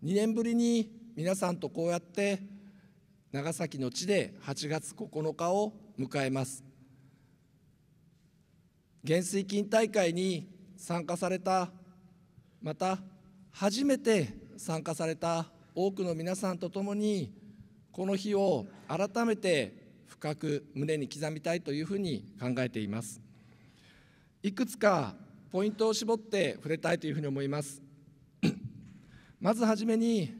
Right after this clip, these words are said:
この間、え、ずっとお話をしてきておりますけれども、被爆体験者の問題についてです。この後、岸田首相との面談が予定をされていますけれども、被爆者の平均年齢が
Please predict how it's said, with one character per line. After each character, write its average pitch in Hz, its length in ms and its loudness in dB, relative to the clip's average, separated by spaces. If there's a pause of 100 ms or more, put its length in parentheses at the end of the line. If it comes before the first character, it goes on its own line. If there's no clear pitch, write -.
こ 190 120 -4
の 196 100 -2
間、 185 420 0 (720)
え、 143 80 -2
ず 143 120 -6
っ 165 40 -8
と 196 220 0
お 190 40 2
話 202 280 2
を 202 60 2
し 196 80 -2
て 202 100 -2
き 202 100 -12
て 196 180 0 (120)
お 190 80 0
り 202 60 0
ま 233 120 2
す 226 60 -10
け 190 120 0
れ 156 60 0
ど 123 100 -4
も、 147 300 2 (380)
被 165 100 -2
爆 202 200 2
体 233 220 2
験 247 180 0
者 226 140 4
の 196 60 2
問 180 200 2
題 180 160 4
に 175 100 -2
つ 190 140 -4
い 190 60 0
て 156 340 0 (160)
で 147 120 4
す。 - 200 -8 (460)
こ 196 120 -2
の 220 100 6
後、 226 440 4 (100)
岸 - 200 -4
田 180 80 2
首 180 100 0
相 190 260 0
と 214 160 0
の 170 300 4 (320)
面 170 240 0
談 175 180 0
が 170 100 0
予 170 120 2
定 180 140 -2
を 180 80 0
さ 175 120 -2
れ 180 80 -2
て 180 120 -4
い 180 60 -2
ま 196 120 2
す 196 80 -8
け 175 100 -4
れ 151 80 -4
ど 127 140 -2
も、 143 320 2 (840)
被 170 120 -2
爆 214 240 2
者 262 140 4
の 226 100 4
平 214 180 6
均 226 220 0
年 233 200 2
齢 175 200 2
が 156 360 0